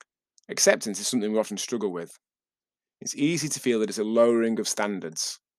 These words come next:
putting up with something we're not okay with. But if we can't, or aren't willing to, change that thing, how does arguing with reality help us?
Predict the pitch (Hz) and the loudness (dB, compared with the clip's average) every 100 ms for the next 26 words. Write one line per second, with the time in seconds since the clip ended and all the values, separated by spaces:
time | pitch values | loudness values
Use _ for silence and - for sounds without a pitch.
0 | _ _ - 135 139 139 98 95 98 95 | _ _ -4 0 4 4 2 -4 -6 -8
1 | 92 98 95 95 101 104 92 82 - _ | -6 -6 -6 -8 -4 -4 -4 -8 -12 _
2 | _ _ _ _ _ _ _ - 120 120 | _ _ _ _ _ _ _ -8 -6 -2
3 | 123 - 156 101 113 - - _ _ _ | -2 4 4 4 0 -6 -12 _ _ _
4 | - 135 160 - 139 151 107 - 82 107 | -2 2 2 0 -2 -2 -2 -6 -8 -8
5 | 110 _ - - 131 127 104 90 - 82 | -10 _ -8 -4 0 0 -2 -6 -6 -8
6 | 80 110 - _ _ _ _ _ _ 160 | -8 -14 -18 _ _ _ _ _ _ -6
7 | 156 143 - 151 147 110 104 104 113 127 | -4 0 4 4 4 0 -4 -4 0 0
8 | 117 - 92 117 107 - 85 - | 0 -4 -6 -4 -4 -6 -10 -12